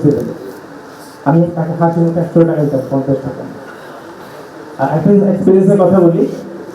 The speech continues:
আজকে থেকে বহু বছর আগে যখন আমি ছাত্র, তখন এক আমেরিকান টুরিস্টের সাথে আমার কথা হয়। সে আমাকে জিজ্ঞেস করেছিল যে, "আমি কক্সবাজার যেখানে যাই,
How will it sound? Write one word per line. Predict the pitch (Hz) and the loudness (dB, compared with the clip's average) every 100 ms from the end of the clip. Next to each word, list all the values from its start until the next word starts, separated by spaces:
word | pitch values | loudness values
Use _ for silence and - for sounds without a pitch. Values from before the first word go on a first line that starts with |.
| - - - - - | -8 -10 -6 -6 -2
আজকে | 170 196 | -2 2
থেকে | 214 233 | 4 4
বহু | 196 233 | 4 4
বছর | 226 165 | 4 4
আগে | 170 - - - - | 2 2 -2 -2 2
যখন | 165 175 | 4 4
আমি | 175 | 4
ছাত্র, | 170 170 175 208 262 - - - - - - - - - - - - - - - | 2 0 2 2 2 0 -10 -12 -14 -16 -18 -20 -20 -20 -20 -20 -20 -20 -20 -4
তখন | - 156 180 | 0 2 2
এক | 180 | 2
আমেরিকান | 175 175 180 196 196 | 4 4 4 4 4
টুরিস্টের | 175 170 - 180 | 6 4 2 -2
সাথে | 175 | 0
আমার | 180 175 | 4 4
কথা | 165 156 175 | 4 4 4
হয়। | - 262 - - - - - - - - - - - - | 4 2 -6 -12 -16 -18 -20 -20 -20 -20 -20 -20 -12 0
সে | |
আমাকে | 185 202 | 2 4
জিজ্ঞেস | 185 208 - | 4 4 4
করেছিল | 202 170 175 156 175 - - - - - - - - | 2 4 2 2 0 -2 -10 -16 -18 -20 -20 -16 0
যে, | 170 | 2
"আমি | 185 | 2
কক্সবাজার | 190 190 196 220 | 2 2 4 4
যেখানে | 170 220 233 247 | 4 4 4 4
যাই, | 196 165 160 | 4 2 0